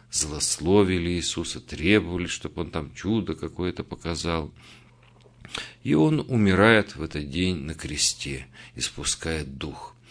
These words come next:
Я почему всё это рассказываю так вот более-менее подробно? Потому что в четверг обычно вечером у нас по обычаю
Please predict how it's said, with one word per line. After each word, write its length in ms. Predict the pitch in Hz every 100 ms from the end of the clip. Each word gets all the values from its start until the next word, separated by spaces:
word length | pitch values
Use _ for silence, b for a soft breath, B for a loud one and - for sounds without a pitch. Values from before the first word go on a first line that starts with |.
| B B B
Я 100 | 127
почему 380 | 131 - 160 151
всё 180 | - 135
это 160 | 135
рассказываю 760 | 127 127 - 190 156 101 85 82
так 280 | 98 87
вот 80 | 80
более-менее 560 | 76 95 90 87 90 82
подробно? 640 | 87 82 90 82 62 62 - B B B B
Потому 380 | - 104 104 113
что 200 | - 90
в 100 | -
четверг 640 | - 80 101 127 123 123
обычно 400 | 87 98 - 104
вечером 520 | 120 196 196 92 80
у 60 | 78
нас 220 | 76 -
по 200 | - 85
обычаю 680 | 80 92 82 - - 62